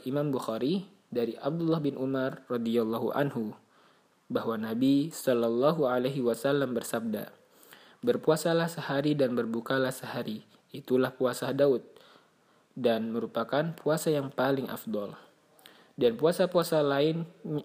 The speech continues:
yang ditegaskan oleh nas dari Nabi Shallallahu Alaihi Wasallam.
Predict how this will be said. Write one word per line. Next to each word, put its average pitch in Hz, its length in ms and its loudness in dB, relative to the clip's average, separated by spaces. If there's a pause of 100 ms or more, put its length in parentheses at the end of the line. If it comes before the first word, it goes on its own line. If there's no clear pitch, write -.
yang 147 160 4
ditegaskan 131 640 2
oleh 127 240 0 (240)
nas 151 320 -4
dari 120 320 0
Nabi 135 240 -2
Shallallahu 123 640 0
Alaihi 127 320 -6
Wasallam. 120 560 0